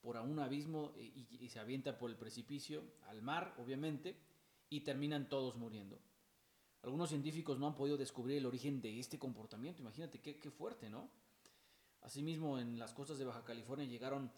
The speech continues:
eh, un grupo de delfines guiados por su líder y que días después terminan muriendo, eh, la manada, eh, de delfines, ¿no? Este grupo de delfines. Esto,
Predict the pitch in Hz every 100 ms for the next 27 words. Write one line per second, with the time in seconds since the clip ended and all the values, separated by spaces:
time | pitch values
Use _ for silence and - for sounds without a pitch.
0 | - - - - - 127 120 117 127 139
1 | 139 139 117 110 107 - 156 139 139 -
2 | - - - _ 131 127 131 143 - 117
3 | 110 113 127 143 123 147 - - - _
4 | 123 123 131 123 123 120 143 151 131 -
5 | 147 143 - - 123 131 135 120 120 131
6 | 131 131 127 - - - 120 117 117 117
7 | 123 135 131 127 127 - - - 139 113
8 | 117 123 135 135 220 139 - - - -
9 | 123 175 - - _ _ _ _ - 131
10 | - 127 143 139 123 120 123 139 190 160
11 | - - - _ _ _ - _ _ _
12 | _ _ - 135 135 - 147 -